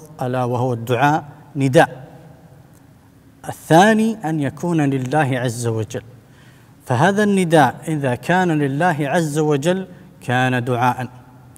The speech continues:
إذا كان هذا النداء لغير الله عز وجل كان دعاء مردودا باطلا. ننتقل الآن إلى شرطي الدعاء أو العبادة أو العمل الصالح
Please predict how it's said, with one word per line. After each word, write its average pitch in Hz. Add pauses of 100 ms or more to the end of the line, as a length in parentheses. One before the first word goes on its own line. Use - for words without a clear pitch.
(520)
إذا 131
كان 170
هذا 180
النداء 180
لغير 143
الله 147
عز 135
وجل 143
كان 143
دعاء 139
مردودا 131 (360)
باطلا. 107 (300)
ننتقل 196
الآن 202
إلى 175
شرطي 156 (1040)
الدعاء 117 (1200)
أو 131
العبادة 110 (720)
أو 226
العمل 190
الصالح 165